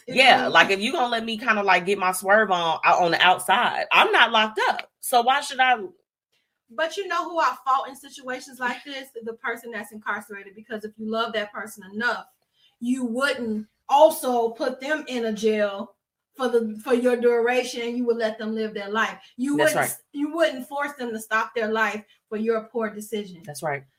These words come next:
Speaker 2: So
Speaker 1: That's
Speaker 2: I
Speaker 1: right.
Speaker 2: feel like it's on the person that's incarcerated too. Like, "Babe, I love you, but we, we, no."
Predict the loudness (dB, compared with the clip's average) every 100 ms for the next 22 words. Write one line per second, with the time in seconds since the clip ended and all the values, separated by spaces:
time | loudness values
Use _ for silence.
0 | _ -6 2 6 6 4 2 2 2 -4
1 | -6 -4 -4 -6 -4 -4 -4 -6 -6 -8
2 | -8 -4 -4 -4 -6 -8 -12 -16 -12 -8
3 | -4 -6 -6 -6 -2 -2 -2 -4 -8 -16
4 | -14 -12 -12 -12 -12 -12 -12 _ _ _
5 | -4 -4